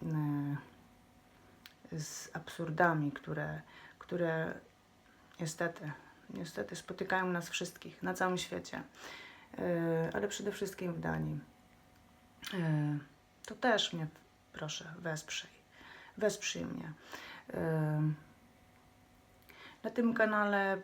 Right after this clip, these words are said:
mm, em,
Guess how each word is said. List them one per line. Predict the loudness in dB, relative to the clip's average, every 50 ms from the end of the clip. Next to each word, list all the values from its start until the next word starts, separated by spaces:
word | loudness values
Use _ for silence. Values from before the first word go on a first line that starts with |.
| -4
mm, | -4 -2 0 0 0 0 0 -2 -2 -2 -2 -2 -4 -4 -8 -12 -20 -20 -20 -20 -20 -20 -20 -20 -20 -20 -18 -18 -16 -16 -16 -14 -14 -14 -14 -14 -14 -16 -16 -18 -20 -20 -20 -18 -12 -6 -4
em, | -2 2 4 4 6 6 6 4